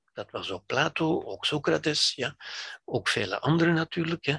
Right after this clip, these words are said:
ervan uitgaan, ook iemand die ik onmiddellijk zal, zal, zal noemen, eh, ervan uitgaan van nee, het geluk, als het geluk bestaat, dan moet het nu bestaan. Ik wil het geluk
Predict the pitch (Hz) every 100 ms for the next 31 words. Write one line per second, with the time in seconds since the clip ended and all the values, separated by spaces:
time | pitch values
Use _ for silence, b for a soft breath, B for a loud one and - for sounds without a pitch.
0 | - B B B B _ - - 113 113
1 | 104 147 - - 180 185 180 _ _ _
2 | _ _ _ _ _ _ 123 - 139 107
3 | 104 - - 120 101 160 160 - 135 113
4 | 113 113 104 110 - - 110 104 135 185
5 | 190 185 B B B B - 127 123 117
6 | - 131 107 101 135 175 - 170 151 113
7 | 104 127 170 233 _ - - - 113 180
8 | - - _ _ _ _ _ - 165 151
9 | 160 - 131 131 104 - 175 - 131 139
10 | 147 113 147 214 131 101 - - 82 -
11 | - B B 120 - 135 107 - 113 180
12 | -